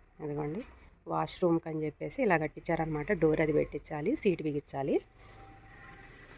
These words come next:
ఇంకా మొత్తం బండ్లు అవి బరవటం అయిపోయిందనమాట. ఇంకా కొంచెం చిన్న చిన్న పనులు ఉన్నాయిలేండి, ఇంకా రెండు రోజుల తర్వాత వస్తామన్నారు పనాళ్ళు. అయితే ఇదిగోండి బట్టలు పొద్దునేసానండి వాషింగ్ మిషన్.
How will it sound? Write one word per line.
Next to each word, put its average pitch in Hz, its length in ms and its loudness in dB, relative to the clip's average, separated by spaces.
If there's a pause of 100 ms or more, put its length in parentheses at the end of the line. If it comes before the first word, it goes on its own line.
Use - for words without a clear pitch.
(1000)
ఇంకా 214 120 8
మొత్తం 196 420 8
బండ్లు 180 280 10
అవి 175 120 6
బరవటం 165 380 8
అయిపోయిందనమాట. 156 840 4 (680)
ఇంకా 202 180 4
కొంచెం 196 340 6
చిన్న 185 380 4
చిన్న 175 140 6
పనులు 165 300 2
ఉన్నాయిలేండి, 151 580 0 (520)
ఇంకా 170 140 2
రెండు 160 220 4
రోజుల 156 240 2
తర్వాత 160 360 -2
వస్తామన్నారు 151 580 -4
పనాళ్ళు. 143 520 -4 (760)
అయితే 160 280 -2
ఇదిగోండి 151 460 0 (400)
బట్టలు 151 340 -6 (920)
పొద్దునేసానండి 170 720 4
వాషింగ్ 151 340 -2
మిషన్. 151 300 -4